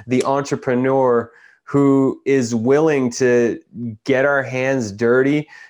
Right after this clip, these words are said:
to go through the hair-pulling experience of learning new technology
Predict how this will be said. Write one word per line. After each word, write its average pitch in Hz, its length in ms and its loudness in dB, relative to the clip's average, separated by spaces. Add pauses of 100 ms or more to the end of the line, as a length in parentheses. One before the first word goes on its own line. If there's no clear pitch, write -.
to 120 300 0
go 131 420 0
through 135 260 -4
the 117 120 2
hair-pulling 135 720 -2
experience 131 800 -2
of 113 240 0
learning 127 580 0
new 131 140 2
technology 135 960 -2